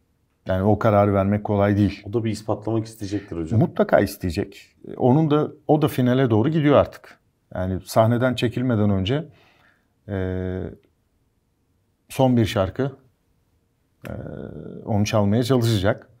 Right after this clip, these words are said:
Speaker 1: Kolay mı? Değil. Mümkün mü? Mümkün.
Speaker 2: Eden Hazard'ın doksan dakika ya da ilk on bir oynayamayacağı bölümlerde aslında orada çok da alternatifi var.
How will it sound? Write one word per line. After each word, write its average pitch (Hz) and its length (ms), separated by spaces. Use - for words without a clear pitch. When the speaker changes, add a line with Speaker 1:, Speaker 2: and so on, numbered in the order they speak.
Speaker 1:
Kolay 113 340
mı? 127 280
Değil. 107 380
Mümkün 117 380
mü? 120 280
Mümkün. 139 380
Speaker 2:
Eden 135 260
Hazard'ın 170 720
doksan 165 400
dakika 143 360
ya 123 160
da 139 60
ilk 139 220
on 139 180
bir 135 40
oynayamayacağı 131 1040
bölümlerde 104 520
aslında 139 360
orada 120 160
çok - 240
da 110 100
alternatifi 113 640
var. 98 400